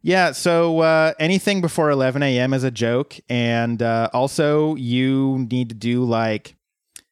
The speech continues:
six hours of work a week." And, like,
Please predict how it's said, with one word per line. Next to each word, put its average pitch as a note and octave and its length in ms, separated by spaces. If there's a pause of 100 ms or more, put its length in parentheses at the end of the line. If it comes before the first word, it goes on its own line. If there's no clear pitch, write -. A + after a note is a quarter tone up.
(120)
six - 400
hours C3+ 380
of A#2+ 140
work B2+ 240
a B2 60
week." C3+ 600
And, B2 960
like, A#2+ 400